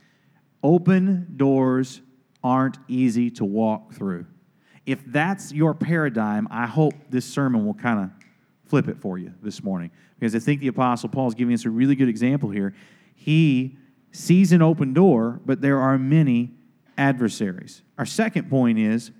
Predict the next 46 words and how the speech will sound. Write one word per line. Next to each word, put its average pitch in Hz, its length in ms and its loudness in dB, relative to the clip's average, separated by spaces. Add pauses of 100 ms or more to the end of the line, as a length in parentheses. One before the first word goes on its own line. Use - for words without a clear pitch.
(500)
when 151 140 2
we 143 100 4
walk 185 280 2
through 170 160 6
open 143 200 2
doors, 160 240 0
we 131 100 2
shouldn't 165 360 -2
do 135 120 4
it 127 60 2
alone. 135 460 0 (160)
Now, 131 200 -12
I'm 214 160 -4
not 202 340 -2
trying 139 400 -4
to 117 80 -6
say 120 240 -2
that 104 140 -4
you'll 113 260 0 (360)
never 127 380 0
have 131 240 -6
to 113 80 -2
do 120 200 2
a 113 60 0
hard 113 260 -2
thing 113 160 0
alone, 113 400 0
because 143 240 -2
you 147 80 0
will. 117 300 0 (880)
I'm 202 220 2
simply 156 400 0
saying 110 540 -2 (640)
that 156 220 2
you 170 80 6
shouldn't 175 360 4
have 151 340 -2
the 139 100 -2
habit 139 580 -4 (400)
as 156 240 0
a 147 80 2
believer 135 640 2 (220)
of 120 320 0
going 151 400 6
it 127 120 2
alone, 104 480 0